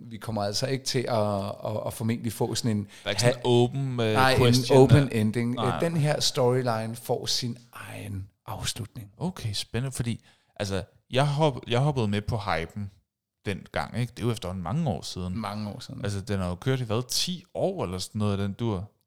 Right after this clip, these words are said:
Speaker 2: Det er
Speaker 1: Ja.
Speaker 2: noget af den stil i hvert fald. Øhm, hvis ikke længere.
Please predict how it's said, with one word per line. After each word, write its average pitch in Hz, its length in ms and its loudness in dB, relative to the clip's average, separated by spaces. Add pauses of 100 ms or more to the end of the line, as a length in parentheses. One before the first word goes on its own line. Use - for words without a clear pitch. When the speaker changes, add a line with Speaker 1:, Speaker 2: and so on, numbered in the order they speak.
Speaker 2:
Det 92 80 -4
er 90 40 0
Speaker 1:
Ja. - 60 0
Speaker 2:
noget 185 140 4
af 214 60 -6
den 85 160 -4
stil 185 360 -4
i 113 40 -2
hvert 95 220 0
fald. 92 220 -4 (640)
Øhm, 98 480 0
hvis 85 260 -6
ikke 147 180 -4
længere. 123 420 -4